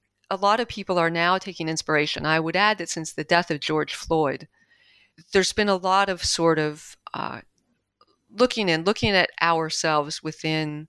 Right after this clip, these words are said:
not only the acupuncture community, within integrative medicine as well, looking at, uh,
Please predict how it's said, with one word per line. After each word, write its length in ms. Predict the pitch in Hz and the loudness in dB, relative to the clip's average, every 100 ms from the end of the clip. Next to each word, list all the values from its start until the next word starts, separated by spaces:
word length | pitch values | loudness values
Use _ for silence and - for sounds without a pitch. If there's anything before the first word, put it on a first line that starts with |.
| - | -6
not 200 | 247 247 | -2 2
only 300 | 208 226 202 | 2 0 -4
the 140 | 160 | 0
acupuncture 640 | 151 160 - - 135 - - | 4 4 0 -10 -8 -8 -10
community, 400 | 139 139 131 131 | -10 -10 -10 -8
within 260 | 170 269 | -2 0
integrative 560 | 269 202 208 185 170 156 | 2 0 -2 0 0 0
medicine 460 | 147 156 160 147 135 | 0 0 0 -4 -6
as 180 | 139 | -4
well, 380 | 156 147 123 - _ _ _ _ _ - - - - _ _ _ _ _ _ 175 | 0 2 0 -6 _ _ _ _ _ -20 -20 -20 -20 _ _ _ _ _ _ 2
looking 300 | 240 240 190 | 2 2 0
at, 300 | 170 151 - _ _ _ _ _ - | 2 0 -4 _ _ _ _ _ -6
uh, 220 | 78 | -6